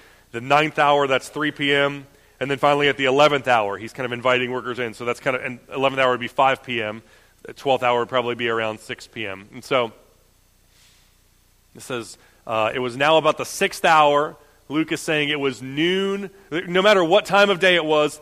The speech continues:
the sixth hour was always noon, right? It kind of, the, the, that was the,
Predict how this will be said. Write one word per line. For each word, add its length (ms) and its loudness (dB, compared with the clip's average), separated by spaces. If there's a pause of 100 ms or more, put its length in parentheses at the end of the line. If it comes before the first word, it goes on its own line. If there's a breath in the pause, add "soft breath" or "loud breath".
(120)
the 80 -6
sixth 280 -2
hour 260 6
was 140 2
always 360 0
noon, 340 -8
right? 180 -4
It 140 -4
kind 160 -2
of, 240 -6 (260 loud breath)
the, 140 0
the, 260 -2 (220)
that 220 -4
was 160 -6
the, 200 -10